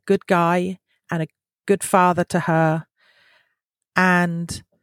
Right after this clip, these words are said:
I was a little sad for a s-, a short amount of time. But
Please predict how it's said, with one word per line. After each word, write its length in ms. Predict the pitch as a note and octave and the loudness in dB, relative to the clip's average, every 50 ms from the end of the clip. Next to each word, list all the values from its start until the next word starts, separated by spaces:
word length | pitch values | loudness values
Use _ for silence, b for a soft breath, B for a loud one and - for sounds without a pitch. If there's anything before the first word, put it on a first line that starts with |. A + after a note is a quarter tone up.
| _ _ _ _ _ _ _ _ _ _ - | _ _ _ _ _ _ _ _ _ _ -2
I 140 | F#3 G#3+ A3 | 0 2 2
was 140 | G#3+ G#3 | 2 2
a 60 | G#3+ G3+ | 2 2
little 240 | G3 A3 A#3 A#3 | 2 0 -2 -2
sad 560 | A3 - - G#3 F3 E3+ E3 E3 E3+ E3+ - - | -2 0 0 2 2 4 2 2 0 -2 -4 -10
for 160 | - - E3 | -10 -8 -6
a 40 | E3 | -4
s-, 320 | - - - - - - - _ - | -2 -2 -4 -4 -6 -8 -12 _ -6
a 60 | G3+ | -4
short 300 | - - - C#4 C4 C4 | -4 0 0 0 2 2
amount 300 | B3+ G#3+ G3+ F#3 F#3 F#3 | 0 0 0 0 0 -2
of 100 | F3 - | -4 -6
time. 560 | - - F3+ D#3+ D3 C#3+ C#3+ C#3+ D3 D#3 D3+ - _ _ _ _ _ _ _ _ _ _ _ _ _ _ _ _ _ _ _ _ _ _ _ _ _ _ _ _ _ _ _ _ _ _ _ _ _ _ _ _ _ _ _ _ _ _ _ _ | -4 -2 0 0 0 0 -4 -4 -6 -10 -12 -16 _ _ _ _ _ _ _ _ _ _ _ _ _ _ _ _ _ _ _ _ _ _ _ _ _ _ _ _ _ _ _ _ _ _ _ _ _ _ _ _ _ _ _ _ _ _ _ _
But 560 | A3 G3 F3+ E3 - - - - - - - | 2 2 4 2 0 0 -2 -4 -4 -4 -8